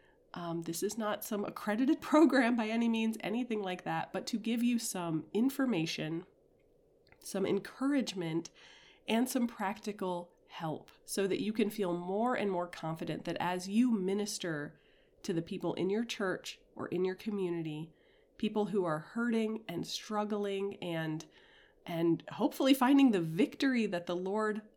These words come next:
offers and promises, they're gonna be turning to you, at least on occasion,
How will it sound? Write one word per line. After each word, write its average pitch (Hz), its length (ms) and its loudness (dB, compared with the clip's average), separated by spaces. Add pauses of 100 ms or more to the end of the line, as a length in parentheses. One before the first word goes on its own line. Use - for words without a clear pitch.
offers 175 500 0
and 156 300 -2
promises, 196 1120 -2 (880)
they're 226 220 0
gonna 302 200 4
be 294 120 10
turning 214 380 0
to 214 140 -4
you, 160 260 2
at - 220 0
least 202 300 0
on 311 100 4
occasion, 160 760 -2